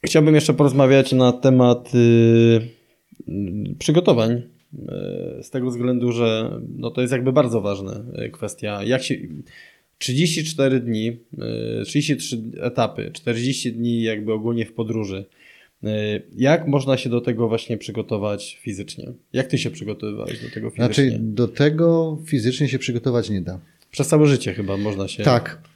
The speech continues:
Speaker 2: To jest, y, masz takie cechy osobnicze, całe życie chodzisz i wtedy masz szczęście i się coś udaje takiego, nie? Natomiast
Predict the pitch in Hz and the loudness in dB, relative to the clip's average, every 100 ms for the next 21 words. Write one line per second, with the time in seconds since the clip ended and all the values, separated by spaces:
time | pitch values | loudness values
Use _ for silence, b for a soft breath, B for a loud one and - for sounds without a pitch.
0 | _ - 151 147 143 - - 135 135 131 | _ 2 6 6 4 -4 -8 -4 -2 0
1 | 127 120 143 160 156 160 147 131 131 127 | -2 -2 2 4 4 2 0 0 0 0
2 | 113 107 104 101 - 123 123 107 - 92 | 2 0 -2 -4 -2 0 0 -2 -2 -4
3 | 110 127 - 131 127 123 120 110 101 92 | -2 -2 -2 0 2 0 -2 -2 -4 -6
4 | - - - - - 117 110 107 - 95 | -10 -12 -16 -10 0 2 0 -4 -8 -6
5 | 110 110 123 165 - - _ _ _ _ | -4 -2 0 0 -2 -10 _ _ _ _
6 | _ _ _ _ 220 220 - 165 156 160 | _ _ _ _ 0 0 2 2 4 6
7 | 156 156 B B B B B _ - 127 | 6 6 B B B B B _ 0 2
8 | 135 - 131 117 - 135 156 - _ _ | 2 2 2 0 -2 -6 -6 -8 _ _
9 | _ _ _ _ - 120 123 131 120 110 | _ _ _ _ -14 -8 -4 -4 -4 -4
10 | 101 101 98 - 92 92 98 113 123 b | -2 -4 -6 -10 -10 -6 -4 -4 -6 b
11 | b b b b 101 110 127 127 120 110 | b b b b -6 0 2 4 2 0
12 | - | -10